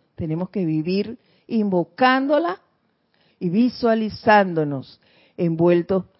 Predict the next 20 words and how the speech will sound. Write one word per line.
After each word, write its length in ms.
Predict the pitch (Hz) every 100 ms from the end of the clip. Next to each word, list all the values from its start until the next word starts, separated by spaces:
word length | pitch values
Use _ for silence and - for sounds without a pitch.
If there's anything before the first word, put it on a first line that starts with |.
| _ _
en 400 | - 170 156 147
ella. 580 | 175 170 151 143 113 - _ _ _ _ _ _ _ _ _ _ _ _ _ -
Dice, 500 | 165 151 - 135 - _ _ -
de 240 | 185 240
esta 260 | 339 - 311
manera, 520 | 262 220 208 196 269 _ _ _ -
el 220 | 277 277
estudiante 720 | 262 - 240 240 262 262 262
podrá 380 | 247 208 196 208
disolver 1120 | 208 220 330 349 - 277 240 190 196 165 - _ _ -
y 120 | 170
purificar 1040 | - - 277 262 240 240 196 202 190 208 - _ _ _ _ _ -
toda 540 | 320 320 302 311 311
sustancia 1000 | - 208 - - 247 254 254 233 254 240
y 140 | 208
energía 540 | 185 165 170 - 220 220
necesaria 880 | 202 - 165 - - 233 240 240
y 60 | 233
calificada 760 | 214 165 160 165 - 202 202 208
discordantemente, 1400 | 196 - - 185 170 180 180 180 208 226 254 220 -